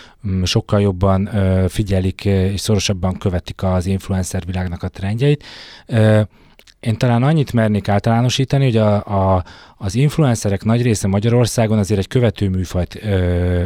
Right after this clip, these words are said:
ö, csinál. Tehát, hogy, ö, nem drik-, nem diktálják igazán a trendeket, nem, ö, nagyon kevés közöttük az, aki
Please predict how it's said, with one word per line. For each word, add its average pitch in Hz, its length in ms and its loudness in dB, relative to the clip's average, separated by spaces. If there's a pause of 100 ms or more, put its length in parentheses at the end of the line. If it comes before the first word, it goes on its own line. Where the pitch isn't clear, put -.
ö, 87 380 -2
csinál. 80 460 -4 (460)
Tehát, 101 260 0
hogy, 101 340 0
ö, 107 100 4 (400)
nem 147 460 0
drik-, 120 380 -2
nem 147 240 2
diktálják 107 680 0
igazán 110 500 0
a 87 60 -4
trendeket, 87 720 -6 (380)
nem, 135 520 2 (100)
ö, 101 380 2 (640)
nagyon 131 320 2
kevés 104 300 0
közöttük - 560 -4
az, 104 300 2
aki 101 500 -2